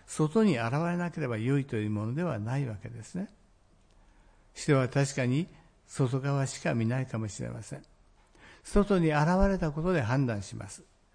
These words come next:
「あの人は清い人だ。あの人は立派な人だ」というように評価を受けることもあります。そして人は外を繕いですね、良きものとして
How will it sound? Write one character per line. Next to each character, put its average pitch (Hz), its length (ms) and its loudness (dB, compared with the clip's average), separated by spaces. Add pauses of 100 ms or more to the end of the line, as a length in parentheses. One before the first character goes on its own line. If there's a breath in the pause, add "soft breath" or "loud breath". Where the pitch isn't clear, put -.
「あ 123 120 2
の 135 140 6
人 131 180 -4
は 117 100 0
清 143 300 -4
い 170 40 0
人 - 200 -6
だ。 - 140 -8 (540 loud breath)
あ 143 100 4
の 208 120 8
人 208 160 2
は 147 120 4
立 123 80 2
派 156 260 -2
な 156 100 2
人 151 200 -4
だ」 131 220 -4 (280)
と 165 140 0
い 151 100 2
う - 20 0
よ 135 160 0
う 117 40 -2
に 147 320 0 (200 loud breath)
評 113 220 0
価 107 140 -4
を 104 40 -4
受 101 120 -12
け 160 80 -4
る 143 80 -4
こ 120 120 -8
と - 100 -12
も 107 100 -6
あ 104 60 -8
り 101 120 -12
ま 98 140 -14
す。 - 140 -18 (1400 soft breath)
そ 151 160 4
し - 80 0
て 131 140 2
人 123 220 -2
は 139 260 0
外 135 400 -2
を 110 100 0
繕 143 480 0
い 113 60 -2
で 104 140 -6
す - 120 -10
ね、 180 240 -4 (440 soft breath)
良 127 140 2
き 123 160 -2
も 113 160 2
の 180 120 2
と 175 160 -4
し - 100 -8
て 165 320 -6